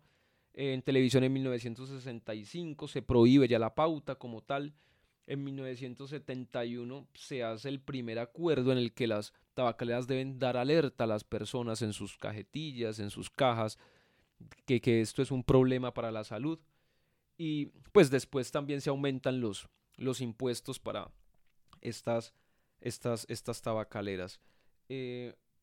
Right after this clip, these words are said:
aquí hemos dado un repaso así súper grande del tema del, del tabaco, ¿cierto? Y de, y del, y del fuego, y asociado a la cocina. Entonces vemos que es algo en lo que llevamos demasiados años.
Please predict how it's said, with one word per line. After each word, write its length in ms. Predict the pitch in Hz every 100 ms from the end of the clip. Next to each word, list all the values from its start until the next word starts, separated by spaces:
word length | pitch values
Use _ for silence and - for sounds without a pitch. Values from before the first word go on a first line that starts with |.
| _ _
aquí 280 | - 147 165
hemos 200 | 170 208
dado 300 | 202 190 196
un 180 | 196 185
repaso 580 | 185 185 165 156 175 160 _ -
así 480 | 135 - 127 135 139
súper 420 | - 180 - 123
grande 360 | 120 147 135 123
del 220 | 120 104
tema 280 | 120 113 127
del, 280 | 110 85 - _
del 220 | 110 104
tabaco, 460 | 110 104 98 - 131
¿cierto? 380 | 117 98 - 123
Y 80 |
de, 100 | 104 -
y 100 | 101
del, 220 | 82 -
y 120 | - 104
del 160 | 95
fuego, 440 | - 175 143 135 156 _ _
y 200 | - 113
asociado 400 | 95 117 104 110
a 60 | 117
la 100 | 123
cocina. 380 | 117 110 135 117
Entonces 400 | 131 123 127 151
vemos 300 | 160 170 -
que 180 | 170 - _ _ _ _ -
es 120 | 143
algo 440 | 156 160 170 180 - _ _ _ _ _ _
en 340 | 170 156 151 143
lo 160 | 139
que 460 | - 147 139 127 120
llevamos 380 | 127 135 156 160
demasiados 720 | 180 160 - 175 190 180 151
años. 460 | 156 117 85 -